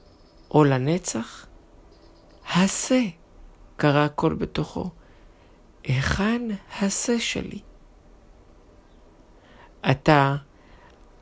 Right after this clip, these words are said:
עמד בלב מדורה. דבר מה בער שם? בער ואט אט נשל מעליו הענן האפל.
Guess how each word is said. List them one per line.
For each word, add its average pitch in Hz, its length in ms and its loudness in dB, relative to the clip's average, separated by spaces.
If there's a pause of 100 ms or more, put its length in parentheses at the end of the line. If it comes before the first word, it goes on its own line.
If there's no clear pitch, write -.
(100)
עמד 160 480 4 (320)
בלב 156 500 2
מדורה. 151 500 -2 (1000)
דבר 160 420 4
מה 175 420 4
בער 151 420 2
שם? 147 300 -4 (800)
בער 185 800 0
ואט 147 640 -2 (100)
אט 190 320 -2 (640)
נשל 170 680 2
מעליו 156 680 2 (760)
הענן 151 720 2
האפל. 165 600 -2